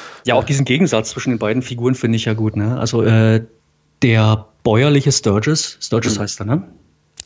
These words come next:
Speaker 2: Stern,
Speaker 1: Der eigentlich
Speaker 2: meine ich.
Speaker 1: Stern, Stern, ja. Ich meine, John Sturgis, ja, der Regisseur, ja. Stern,
Speaker 2: Ja.
Speaker 1: okay.
Speaker 2: Mhm.
Speaker 1: <laughs> Ähm, ja, der da eigentlich sehr, sehr, äh, sehr bauernschlau ist, ja, und eben, eben auch Hopkins durchschaut und auch sehr grobschlächtig ist, also auch die Szenen in dem Wirtshaus und sowas, ja, das,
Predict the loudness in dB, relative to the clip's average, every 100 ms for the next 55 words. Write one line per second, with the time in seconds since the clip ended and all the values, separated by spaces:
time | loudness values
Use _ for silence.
0 | _ -8 -2 2 2 0 0 -2 -4 -12
1 | _ -8 -4 -2 -2 -2 -2 0 0 0
2 | -2 -6 -6 -10 -12 -10 -8 -6 -6 -2
3 | 0 0 0 2 0 0 0 0 -2 -4
4 | -4 -4 -4 -4 -4 -6 -4 -2 0 2
5 | 2 0 0 0 0 -2 -4 -8 -8 -8
6 | -10 -12 -8 0 0 0 -8 -8 -4 -2
7 | 0 -2 -2 -2 -2 0 0 0 -2 -4
8 | -2 -2 -2 -2 0 0 2 2 2 2
9 | 0 0 2 0 0 0 0 2 0 0
10 | 0 -2 -2 -6 -4 -6 -2 -4 0 0
11 | 2 2 2 -2 -20 -20 _ _ _ _
12 | _ -6 -2 0 0 0 2 0 0 -2
13 | -2 -2 -2 0 -4 -4 -2 0 0 2
14 | 0 2 0 0 -2 -2 -2 -4 -2 -2
15 | -2 -2 -2 -2 -2 -4 -10